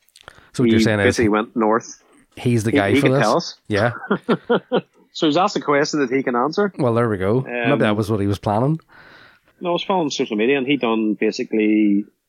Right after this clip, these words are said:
Speaker 2: Ant-, the Antrim North Coast, uh, into Donegal, down the, the Atlantic Way, and yeah, he had a smashing time. He took the Hyundai down to it and just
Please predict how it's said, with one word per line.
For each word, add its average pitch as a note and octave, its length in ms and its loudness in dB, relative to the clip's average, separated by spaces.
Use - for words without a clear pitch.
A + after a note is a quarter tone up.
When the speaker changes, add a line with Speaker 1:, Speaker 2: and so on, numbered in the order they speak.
Speaker 2:
Ant-, A#2 220 -2
the B2+ 100 2
Antrim A#2 320 0
North G#2 240 0
Coast, - 580 -6
uh, F2 480 -6
into A2+ 220 0
Donegal, G#2 580 0
down G#2 300 -2
the, G2+ 240 0
the G2 680 -2
Atlantic G2+ 400 -2
Way, G#2 380 0
and F2+ 360 -8
yeah, G2 260 -2
he B2 100 0
had F2+ 80 -4
a - 80 -12
smashing F#2 500 -4
time. C#3 220 -2
He A2 80 0
took - 180 -4
the F2+ 100 -8
Hyundai G2+ 440 0
down C3 200 -2
to D3 140 -2
it D3+ 80 -8
and F2+ 180 -10
just - 180 -6